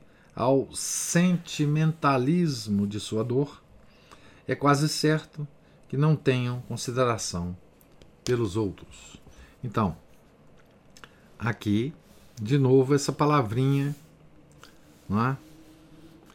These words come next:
O sentimentalismo, não é? Que vem dessa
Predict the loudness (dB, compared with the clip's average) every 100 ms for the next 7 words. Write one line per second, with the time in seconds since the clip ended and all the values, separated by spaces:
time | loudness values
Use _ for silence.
0 | -20 -20 -20 -20 -14 -10 -8 -2 4 4
1 | 4 2 4 2 2 0 0 -2 -4 -10
2 | -12 -16 -20 -20 -20 -20 -20 -20 -20 -20
3 | -20 -20 -20 -20 -20 -20 -10 -2 0 0
4 | -6 -20 -20 -20 -20 -20 -20 -20 -20 -20
5 | -20 -20 -20 -20 -20 -20 -20 -20 -20 -20
6 | -10 -2 6 6 8 4 6 4 4 0
7 | -2